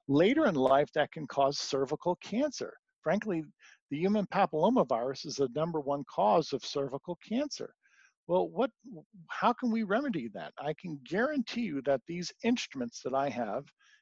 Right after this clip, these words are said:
have been shown to break apart and destroy the human papillomavirus. So not only are we addressing an immediate viral infection, but we're also subsequently addressing perhaps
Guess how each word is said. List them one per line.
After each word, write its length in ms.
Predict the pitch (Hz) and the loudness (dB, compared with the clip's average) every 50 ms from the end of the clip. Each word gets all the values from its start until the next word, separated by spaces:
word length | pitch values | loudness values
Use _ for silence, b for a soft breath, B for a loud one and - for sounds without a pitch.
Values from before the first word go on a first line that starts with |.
| b | b
have 180 | - 151 151 131 | -2 -2 0 2
been 160 | 156 160 151 | 2 0 0
shown 440 | - - - - 196 196 196 196 175 | 0 -2 0 2 2 2 2 0 0
to 100 | - 156 123 - | -2 -6 -8 -4
break 280 | 131 156 170 185 - | 0 0 0 2 0
apart 380 | 214 185 - - 151 147 147 - | -4 -6 -2 0 2 2 2 0
and 140 | - 135 131 117 | -4 -8 -10 -8
destroy 640 | 135 - - - - 180 190 202 165 135 131 143 147 131 | -6 -8 -8 -4 0 2 4 6 6 6 6 4 0 -4
the 60 | 131 | -6
human 300 | 135 147 151 147 151 151 - - | -4 -2 -2 -2 -2 -4 -2 2
papillomavirus. 1000 | 156 156 139 - 156 160 190 269 294 254 175 - 120 82 57 - - - - B B B B B B B B | 2 2 2 2 2 2 2 4 4 2 2 2 0 -2 -2 -4 -8 -8 -10 B B B B B B B B
So 180 | - - 185 175 | 2 4 6 6
not 300 | 175 180 196 220 262 302 | 8 8 8 8 10 8
only 340 | 277 226 208 208 202 185 | 8 8 8 6 4 4
are 140 | 160 156 156 | 4 2 2
we 180 | 147 147 147 147 | 2 2 4 4
addressing 580 | 143 131 - - 170 170 156 - - 156 147 | 4 4 2 4 4 4 4 4 0 -2 -2
an 120 | 143 135 135 | 0 0 0
immediate 580 | 127 127 131 135 151 180 220 202 202 170 143 - _ _ _ _ 147 | 0 2 0 0 2 2 2 2 2 2 0 0 _ _ _ _ -14
viral 520 | 127 - 147 151 160 170 151 131 127 131 | 0 4 6 6 8 8 6 6 6 2
infection, 640 | 131 - - - 214 247 247 - - - 104 82 208 B B B B B B _ | 0 -2 2 4 6 6 6 4 -2 -8 -8 -10 -14 B B B B B B _
but 160 | - 160 156 151 | 4 4 6 6
we're 180 | 170 160 147 | 6 6 8
also 460 | - 190 269 320 311 - - - 139 | 8 8 8 8 6 4 6 6 6
subsequently 840 | 131 - - 185 170 - - 165 - - 165 160 160 160 160 156 151 - - | 6 6 6 4 4 4 2 -2 -4 -4 -4 -4 -2 -2 -2 -2 -4 -2 -2
addressing 640 | - 135 - 165 170 165 151 - - 139 147 139 - b b b b b b _ _ | -4 0 4 6 8 8 8 6 0 -6 -6 -8 -10 b b b b b b _ _
perhaps 680 | - 156 139 - - 220 285 294 247 - - - - | -2 -2 -2 0 0 0 2 2 0 0 0 -6 -12